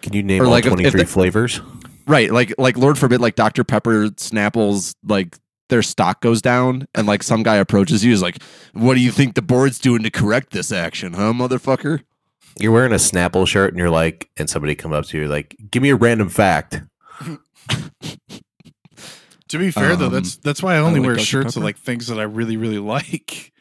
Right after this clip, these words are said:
Speaker 3: In
Speaker 1: Mm-hmm.
Speaker 3: fact, the, like, the only shirt that I actually get compliments on, the only fucking thing I ever wear is a Star Wars shirt that just says Star Wars. It says nineteen seventy-seven. And every time I wear that shirt a-,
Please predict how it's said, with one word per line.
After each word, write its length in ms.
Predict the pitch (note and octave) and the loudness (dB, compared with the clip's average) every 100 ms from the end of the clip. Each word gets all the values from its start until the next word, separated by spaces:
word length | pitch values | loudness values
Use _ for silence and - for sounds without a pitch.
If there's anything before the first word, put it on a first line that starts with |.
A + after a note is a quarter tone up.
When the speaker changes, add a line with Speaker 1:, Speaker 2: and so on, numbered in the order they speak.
| _ - - _ _ | _ -20 -20 _ _
Speaker 3:
In 140 | C3+ C#3 | -6 -2
Speaker 1:
Mm-hmm. 80 | |
Speaker 3:
fact, 180 | D3 D3 | -2 -2
the, 120 | C#3+ | 0
like, 160 | C#3+ D3 | 0 0
the 120 | D3 | 0
only 140 | E3 F#3+ | 0 0
shirt 220 | - D#3 | -2 -2
that 100 | C#3+ | 0
I 60 | B2+ | 0
actually 320 | C3 - B2 | 0 -2 -6
get 220 | A2+ C3+ | -6 -8
compliments 600 | - A#2+ A#2 C#3+ C#3 C#3 | -8 -8 -6 -4 -4 -4
on, 340 | D3+ C#3+ D3+ D#3+ | -4 -2 -4 -8
the 200 | C3+ C#3 - | -6 -4 0
only 300 | D#3 E3 D3 | 2 2 0
fucking 380 | - C3 C3+ A#2 | -2 -6 -6 -8
thing 180 | B2+ A2+ | -6 -4
I 80 | |
ever 220 | A2 A2 A2 | -4 -4 -4
wear 320 | G#2+ G2+ G2 _ - _ - | -4 -6 -8 _ -20 _ -8
is 120 | A#2+ | -6
a 80 | A2+ | -6
Star 280 | - C3 B2 | -2 0 0
Wars 200 | A#2 G#2 | -2 -4
shirt 200 | - G#2 | -4 -6
that 80 | A2 | -6
just 200 | B2 - | -6 -6
says 140 | A2+ | -6
Star 300 | - B2+ A#2+ | -6 -4 -2
Wars. 260 | A#2 A2 G#2+ | -2 -4 -6
It 100 | A2 | -10
says 220 | - G#2+ | -10 -10
nineteen 340 | A2 A2+ A#2 A2+ | -10 -10 -10 -10
seventy-seven. 760 | B2 A2+ G#2+ - A2 G#2+ G2+ - - - _ | -8 -6 -8 -6 -6 -6 -10 -16 -20 -20 _
And 160 | - B2 | -12 -10
every 280 | C#3 C3+ D3 | -6 -4 -4
time 220 | D3 D3 | -4 -4
I 40 | C3+ | -2
wear 180 | B2+ | -2
that 160 | B2+ A#2 | -4 -4
shirt 300 | - C3 B2 | -4 -6 -6
a-, 80 | A2 | -12